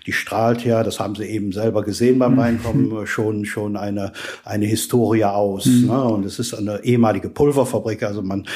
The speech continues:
Speaker 1: man hat hier in dieser Firmen-D N A, hat man Pulver im Blut,
Speaker 2: Ich
Speaker 1: sozusagen.
Speaker 2: sagte vorhin, als wir uns, äh, getroffen haben zu diesem Gespräch, dass man eben spürt, die Wände atmen hier Geschichte.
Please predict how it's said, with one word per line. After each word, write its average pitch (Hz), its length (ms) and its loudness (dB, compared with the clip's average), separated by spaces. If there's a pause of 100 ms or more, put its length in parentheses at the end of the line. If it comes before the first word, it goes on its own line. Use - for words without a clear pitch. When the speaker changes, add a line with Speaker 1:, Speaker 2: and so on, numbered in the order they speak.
(200)
Speaker 1:
man - 160 -4
hat - 120 -2
hier 104 200 2
in 110 80 0
dieser 104 300 0
Firmen-D 113 500 2
N 98 160 -2
A, 101 280 -4
hat 110 160 -8
man 101 160 -2
Pulver 104 380 -2
im 95 100 -4
Blut, 98 380 -6
Speaker 2:
Ich - 60 4
Speaker 1:
sozusagen. - 240 0
Speaker 2:
sagte 120 280 0
vorhin, 127 340 2
als 117 180 -2
wir 120 100 4
uns, 120 300 0
äh, - 180 -8
getroffen 139 420 0
haben 135 220 2
zu 131 140 0
diesem 127 240 2
Gespräch, 127 480 -2
dass 123 200 -2
man 120 280 4
eben 120 400 0
spürt, 147 420 0
die 113 160 -2
Wände 135 300 2
atmen 127 400 0
hier 123 120 2
Geschichte. 120 580 -4